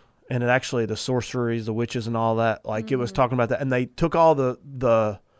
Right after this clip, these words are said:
Speaker 1: the books and they burned 'em, and it was a really big amount of money. I can't remember off the top of my head. If anybody else remembers,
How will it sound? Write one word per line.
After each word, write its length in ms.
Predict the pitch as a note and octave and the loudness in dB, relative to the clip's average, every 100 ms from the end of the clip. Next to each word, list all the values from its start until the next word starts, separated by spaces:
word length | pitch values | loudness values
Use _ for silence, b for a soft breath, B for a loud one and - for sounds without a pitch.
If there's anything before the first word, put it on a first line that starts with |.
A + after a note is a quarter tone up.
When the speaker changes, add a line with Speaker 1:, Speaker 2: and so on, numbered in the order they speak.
| _ - | _ -4
Speaker 1:
the 120 | C3+ | -4
books 720 | A2 C3+ A#2+ - - - - _ _ _ - | 0 2 2 0 -14 -16 -18 _ _ _ -6
and 120 | C3 | -2
they 80 | A#2+ | -2
burned 400 | A2+ A#2+ B2+ B2+ | 0 2 2 2
'em, 120 | A#2+ | 0
and 100 | A#2+ | -2
it 60 | A#2+ | -2
was 160 | A2+ G#2+ | -4 -4
a 120 | G#2 _ | -6 _
really 400 | B2+ A2+ E3+ F#3+ | -10 0 2 2
big 220 | A2+ A#2+ | 2 0
amount 220 | A#2 A2 G2+ | 0 -2 -2
of 40 | |
money. 240 | G#2+ A#2 G2 | 0 -2 -2
I 60 | |
can't 200 | - D#3+ | -6 -6
remember 240 | A#2+ A2+ G#2+ | -4 -2 -2
off 140 | G#2 | -2
the 40 | A#2 | -4
top 120 | G#2 | -4
of 40 | |
my 80 | A2 | -4
head. 100 | G2+ | -8
If 80 | G2+ | -8
anybody 180 | G#2+ G#2 | -6 -4
else 140 | G2 | -6
remembers, 420 | G#2+ G#2 G#2 G#2 | -8 -8 -8 -12